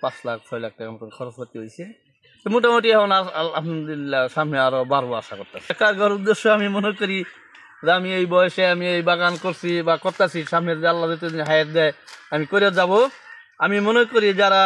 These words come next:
এই বসে না থেকে যাদের জায়গা জমিন আছে বা লিজ নিয়ে যদি এই মালটা, কমলা, পেঁপে দেয় একটা লাভজনক, এটা অনেক একটা লাভজনক ফসল,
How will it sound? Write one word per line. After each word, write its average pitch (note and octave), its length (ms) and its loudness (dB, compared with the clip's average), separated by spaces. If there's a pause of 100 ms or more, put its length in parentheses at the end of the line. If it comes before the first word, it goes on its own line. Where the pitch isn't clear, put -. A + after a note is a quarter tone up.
(420)
এই F3+ 300 -2 (220)
বসে F#3+ 240 0
না F#3+ 120 -2
থেকে G3 340 0
যাদের E3+ 260 2
জায়গা F#3 240 2
জমিন F#3 240 -2
আছে F3 360 0
বা E3+ 180 4
লিজ D#3+ 320 -4
নিয়ে F3+ 300 0 (580)
যদি F3 260 0
এই F#3 60 2
মালটা, F3 560 2
কমলা, F3+ 480 2
পেঁপে F3 440 -2 (200)
দেয় E3 520 4
একটা D#3+ 240 -4
লাভজনক, D#3+ 600 0
এটা E3+ 160 0
অনেক F#3+ 300 -2
একটা F3+ 200 -4
লাভজনক E3 480 -2
ফসল, D3+ 280 -4